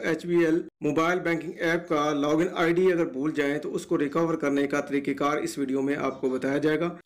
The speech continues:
ये तरीक़ेकार उन अकाउंट होल्डर के लिए है जिनके पास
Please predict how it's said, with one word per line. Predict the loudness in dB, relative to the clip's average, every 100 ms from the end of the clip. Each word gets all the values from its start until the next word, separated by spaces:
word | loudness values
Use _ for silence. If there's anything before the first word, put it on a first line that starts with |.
| -4
ये | 2 2
तरीक़ेकार | 2 0 2 0 0 0 0 -2 -6 0
उन | 2 2
अकाउंट | 0 0 0 0
होल्डर | 0 0
के | 0 2
लिए | 2 2
है | 2
जिनके | 2 2 2
पास | 2 0 0